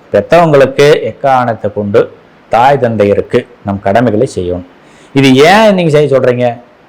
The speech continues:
என்ன காரணத்தினால இது செய்ய சொல்றீங்க அப்படின்னு கேட்டீங்கன்னா, பெற்றவர்கள் வந்து நமக்கு கண்ணு முன்னாடி இருக்கக்கூடிய சூரியன் சந்திரன் அப்படிங்கிற மாதிரி நினைச்சுக்கல. கண்ணுக்கு தெரிந்த கடவுள் இரண்டு பேர் தான், ஒண்ணு சூரியனும் சந்திரனும். இந்த சூரியனும் சந்திரனும் வந்து பாத்தீங்கன்னா தாய் தகப்பனாக இங்க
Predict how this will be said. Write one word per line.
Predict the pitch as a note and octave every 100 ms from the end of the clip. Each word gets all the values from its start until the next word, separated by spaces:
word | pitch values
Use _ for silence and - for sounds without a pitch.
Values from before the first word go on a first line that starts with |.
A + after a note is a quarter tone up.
| _ -
என்ன | C3 E3+
காரணத்தினால | - C3 B2+ A#2+ A#2+
இது | A2
செய்ய | G#2+ G#2
சொல்றீங்க | G#2 G#2 G#2+
அப்படின்னு | G2 G2+ G2+
கேட்டீங்கன்னா, | G2 G#2 C3+ G#2 B2+ - - - _ -
பெற்றவர்கள் | D3+ D3+ G#3+ F#3 F3 D#3+
வந்து | C#3+ D3+
நமக்கு | E3 C3+ C3 A#2+
கண்ணு | B2+ C#3
முன்னாடி | C3+ C#3 C#3
இருக்கக்கூடிய | A#2+ A#2 - A2+ B2 G3+
சூரியன் | F#3+ - C3+ C#3 C3+ C3
சந்திரன் | A2 G#2+ B2 A2+
அப்படிங்கிற | B2 A#2
மாதிரி | A#2 B2
நினைச்சுக்கல. | A2 G#2+ G#2+ G2
கண்ணுக்கு | A#2+ D3+ C#3+ C#3
தெரிந்த | C3 B2+ B2+ C#3 C#3+
கடவுள் | C3+ B2+ B2+ B2
இரண்டு | A2 A2+ A2
பேர் | A2
தான், | A2+ - A2
ஒண்ணு | C3+
சூரியனும் | D3+ C3 A#2+ B2 D3
சந்திரனும். | G#2+ G2+ A2 - - - - -
இந்த | C3
சூரியனும் | C3 E3+ F#3+ F3 F#3
சந்திரனும் | E3 C3 C#3 C#3+ D3
வந்து | A#2+ A#2+
பாத்தீங்கன்னா | G#2+ G2+ F#2 F2+ F#3 - _ _ _ -
தாய் | D3 E3
தகப்பனாக | C3 A#2+ A#2+ A2 G2+
இங்க | D3 G#2+